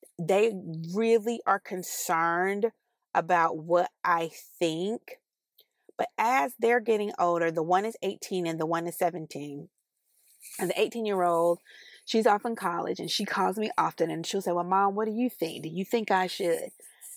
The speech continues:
And be-, even though I have very clear expectations or suggestions, or I,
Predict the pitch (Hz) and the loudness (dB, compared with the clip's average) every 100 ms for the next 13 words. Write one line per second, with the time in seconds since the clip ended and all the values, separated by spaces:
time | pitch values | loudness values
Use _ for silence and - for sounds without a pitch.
0 | - _ - - 247 277 269 254 240 269 | -20 _ -12 -2 -2 2 2 2 -2 -10
1 | 196 233 196 - 247 277 349 262 214 214 | -6 -6 -6 -4 -2 2 2 4 4 6
2 | 285 311 _ _ - 220 220 214 202 180 | 4 0 _ _ 2 4 4 2 4 4
3 | 175 175 156 156 190 214 220 233 226 - | 2 -10 -10 -2 2 4 4 2 -2 -10
4 | - 190 185 190 208 214 208 208 196 185 | -4 -2 0 0 2 2 4 4 4 4
5 | 185 _ _ _ _ _ _ _ _ - | 0 _ _ _ _ _ _ _ _ -4
6 | 214 202 165 - 196 208 - 196 160 147 | -2 0 -2 0 0 0 0 0 0 -2
7 | 139 135 175 196 - 220 196 165 160 180 | -6 -2 0 0 -2 -4 0 2 4 4